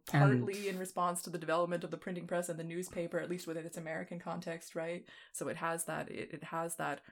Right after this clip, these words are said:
Speaker 1: urban context kind of built into both its history and, and, and its form. And a
Speaker 2: Mm-hmm.
Speaker 1: lot of early comic strips are sort of about surviving or enduring sort of the shocks of the modern city,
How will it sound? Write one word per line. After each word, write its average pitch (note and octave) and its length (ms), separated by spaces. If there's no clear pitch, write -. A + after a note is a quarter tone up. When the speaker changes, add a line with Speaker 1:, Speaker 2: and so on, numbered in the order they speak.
Speaker 1:
urban E3 300
context D#3+ 520
kind D3+ 140
of D#3+ 80
built D#3+ 240
into D#3+ 180
both D3 220
its D3+ 140
history D#3+ 460
and, D3+ 280
and, D#3+ 160
and D#3 180
its - 140
form. E3 480
And D#3+ 80
a D#3 60
Speaker 2:
Mm-hmm. E3 60
Speaker 1:
lot D#3+ 100
of E3+ 80
early D#3+ 200
comic C4+ 360
strips D#3+ 380
are D#3+ 80
sort E3 200
of D#3 80
about D#3+ 440
surviving F#3 720
or E3 160
enduring E3+ 720
sort E3+ 220
of D#3 140
the E3 60
shocks - 500
of D#3+ 140
the E3 60
modern D#3+ 420
city, D#3 480